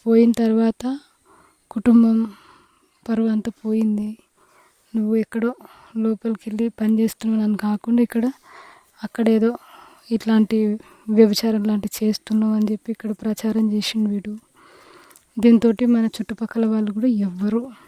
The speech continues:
మనతో మాట్లాడట్లేరు, ఆ, అని ఇట్లా వాయిస్ వస్తుంటే నేను మధ్యలో, "విను ఫస్ట్, నువ్వు విను, ఏ-, ఏంటి?" అని అంటూ కూడా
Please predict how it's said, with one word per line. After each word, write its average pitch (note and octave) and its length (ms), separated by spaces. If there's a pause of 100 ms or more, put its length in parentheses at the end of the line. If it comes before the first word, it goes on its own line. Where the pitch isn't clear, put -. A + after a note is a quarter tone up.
(720)
మనతో G#3+ 280
మాట్లాడట్లేరు, G#3 1160 (1300)
ఆ, A3 60 (520)
అని D4+ 260
ఇట్లా D4 220
వాయిస్ A#3+ 460
వస్తుంటే B3 480
నేను D#4 160
మధ్యలో, A3 640 (500)
"విను G#3+ 420
ఫస్ట్, - 240
నువ్వు G#3 260
విను, A3 220
ఏ-, G3+ 340
ఏంటి?" A3 460
అని G#3+ 180
అంటూ A3 200
కూడా C4+ 260